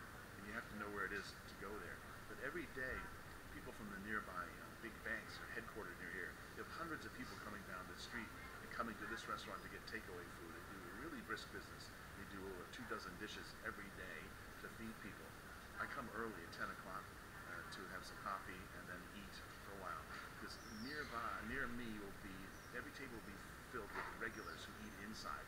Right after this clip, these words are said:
These are, like, old Thai dudes who have their table, and that's where they sit, and no one else can sit at it during that period of lunch. It is their, uh, their roost, their nest. They would be called ka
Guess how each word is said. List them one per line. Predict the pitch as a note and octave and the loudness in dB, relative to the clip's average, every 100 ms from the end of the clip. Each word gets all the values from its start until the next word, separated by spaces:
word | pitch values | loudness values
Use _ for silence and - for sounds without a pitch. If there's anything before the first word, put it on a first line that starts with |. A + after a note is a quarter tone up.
| - - - | -4 -4 -2
These | A2+ A2+ | -2 2
are, | A2 - - - - - | 2 2 -4 -6 -4 0
like, | - - - | 0 0 -2
old | - - | -2 -2
Thai | - G#2+ G2+ - | 2 2 2 -2
dudes | - - - - - - - - - - - - | -4 -4 -4 -4 -6 -6 -6 -6 -6 -6 -6 -2
who | G#2+ | 0
have | G2 G2 G#2+ | 2 2 2
their | F#2 - | 0 0
table, | C#3 A2 - - - - - - - | -2 -2 -4 -4 -4 -6 -6 -6 -6
and | - F#2+ | -2 -2
that's | G2 G#2+ | -2 0
where | G#2 | 0
they | A#2+ | 2
sit, | - F2+ F2 - - - - | 0 0 -2 -4 -6 -6 -2
and | F3 | -2
no | F#2 | 0
one | G3+ G3+ | 0 0
else | G3+ | 0
can | - G#2 | -2 -2
sit | - B2+ | 0 0
at | - D#2+ | 0 -2
it | D#2+ - - - - G2+ | -4 -4 -6 -6 -4 0
during | F#2+ F2+ | 0 0
that | F2+ - - - - - - - | -2 -2 -6 -6 -6 -6 -4 -2
period | F2+ F2 | -2 -2
of | - F#2 | -2 -2
lunch. | - - - - - F#2 | -2 -2 -2 -4 -4 -4
It | |
is | E2+ - - F#2 | -4 -4 -4 0
their, | G2 F#2 - - - - - | 4 4 2 -6 -6 -4 -4
uh, | - - | -2 0
their | G#2 F#2 G2+ | 0 0 0
roost, | G#2+ - - - | 0 -2 -4 -2
their | F#2+ F2 F#2 | -2 0 -2
nest. | F2 - - - - - - | -2 -2 -4 -4 -6 -4 2
They | A2+ | 2
would | G#2+ | 2
be | G#2 | 0
called | - F#2 - | -4 -4 -2
ka | - | 0